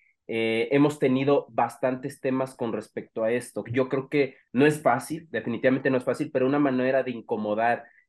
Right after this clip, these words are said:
y sobre todo de incentivar a la acción sería una sanción, una multa a la federación con amenaza, ¿por qué no decirlo? Con amenaza a que si esto sigue así,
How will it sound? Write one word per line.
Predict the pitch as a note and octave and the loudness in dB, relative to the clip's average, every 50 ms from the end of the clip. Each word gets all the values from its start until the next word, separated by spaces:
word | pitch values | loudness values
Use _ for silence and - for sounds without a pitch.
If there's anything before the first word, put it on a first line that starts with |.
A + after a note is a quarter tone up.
| _ - | _ -8
y | B2 | -4
sobre | A#2+ - C3 A#2+ B2+ | 0 0 2 4 2
todo | B2 - - C#3 C#3+ D#3+ F3 F3 F3 - _ _ _ _ | 2 4 6 6 6 6 4 4 2 -2 _ _ _ _
de | - C3 C#3 C3+ C3 C3 C3 | -10 -4 0 2 2 2 2
incentivar | C3+ B2+ B2 A#2 C3 A#2+ A#2 - A#2+ A#2 A#2+ B2 C3 | 0 -2 -2 -2 -4 -4 -4 -4 -4 0 0 2 2
a | D3 C#3+ | 2 2
la | C#3 A#2+ | 0 0
acción | G#2+ - - - - B2+ B2 B2 C#3+ F#3+ F#3 - _ _ _ _ _ _ _ | -2 -4 -8 -10 -6 -2 0 0 0 -2 -4 -10 _ _ _ _ _ _ _
sería | - - - A2 G#2 A2 A#2 B2+ D3 E3+ - - - _ - | -12 -6 -4 -2 0 2 4 6 6 6 4 2 -6 _ -4
una | C#3+ C3+ C#3 D3 D#3+ D#3 | -2 0 2 2 2 0
sanción, | D#3 C#3 A#2 G#2+ - - C3 C#3 | 0 -4 -6 -4 -2 -2 0 2
una | C#3+ C#3 C3+ B2+ | 2 2 2 2
multa | B2 B2+ C3 C3+ C#3 C3+ - D3+ D#3+ | 0 0 -2 -2 -4 -4 -4 -4 -4
a | - - A2+ A2+ | -4 -4 -4 -4
la | G#2+ G2+ - | -4 -4 -6
federación | - A2 G#2 G#2 G2+ G2+ - C3 D3+ F3+ E3 - _ _ _ - | -6 -4 -2 -2 -2 -2 0 2 2 2 0 -4 _ _ _ 4
con | F#3+ G3+ G3+ E3+ | 6 6 6 6
amenaza, | D#3 C#3+ C3+ C3+ C3 C3 C#3 D3+ E3+ E3+ E3+ G#3+ A#3+ D4 C#4+ - | 6 4 4 4 4 4 4 4 2 2 0 -2 -2 -2 -4 -6
¿por | - B2+ A#2 - - | -6 -6 -6 -4 -2
qué | - D3 | 0 0
no | D3+ D#3+ D#3+ | 2 2 2
decirlo? | D3 C3 - C#3+ C#3 C#3 D3 E3 G#3 G#3+ - _ _ _ _ _ _ | 0 -2 -2 -4 -4 -2 -2 -2 -2 -2 -6 _ _ _ _ _ _
Con | - A#2 A2+ A2+ | -6 -4 -4 -2
amenaza | A2+ A2+ A2+ A2+ A#2+ B2+ C3 C3 - D#3+ | -2 -2 -2 0 2 2 2 2 2 0
a | C3+ - - | 0 0 -4
que | A2 G#2+ - | -8 -10 -10
si | - - - G#2+ - _ _ _ _ _ _ | -10 -14 -14 -16 -16 _ _ _ _ _ _
esto | - C3+ D3+ D#3 D#3 D3 | 2 2 2 2 2 -2
sigue | C3 - C#3+ C#3 C#3+ | -2 0 0 2 2
así, | B2+ A2 - - C#3+ E3+ E3+ | 2 0 0 -4 -4 -4 -4